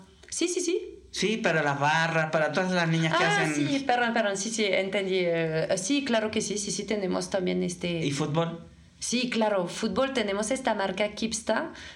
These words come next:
Speaker 1: eh, muy potente porque, bueno, no es aquí en México, pero en Francia,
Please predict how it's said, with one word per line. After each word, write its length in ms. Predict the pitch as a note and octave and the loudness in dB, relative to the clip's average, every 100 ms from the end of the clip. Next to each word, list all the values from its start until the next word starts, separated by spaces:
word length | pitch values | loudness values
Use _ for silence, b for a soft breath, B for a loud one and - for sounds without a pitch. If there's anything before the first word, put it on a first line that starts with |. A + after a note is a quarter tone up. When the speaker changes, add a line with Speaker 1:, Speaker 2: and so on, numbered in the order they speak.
| B | B
Speaker 1:
eh, 720 | - G3 F#3+ F#3+ F#3 F#3 F#3 F3+ | 0 2 2 2 2 2 2 2
muy 220 | G#3+ C#4 | 2 2
potente 600 | C4+ A3 A3 A3+ A#3+ C#4+ | 2 0 2 0 0 0
porque, 340 | C4+ G#3 - G3 | 0 0 0 0
bueno, 360 | G3+ F#3 E3 F#3 | 0 0 -2 -2
no 180 | G3 | 0
es 160 | G#3+ A3 | 0 0
aquí 220 | A3 A3+ | -2 -2
en 100 | A3 | 0
México, 380 | G#3+ G#3+ A3 A3 | 0 -2 -2 0
pero 180 | G#3+ G3+ | 0 0
en 140 | G3 | 0
Francia, 640 | F#3 G#3 G#3 G#3+ B3 C#4 | -2 0 0 0 -2 -2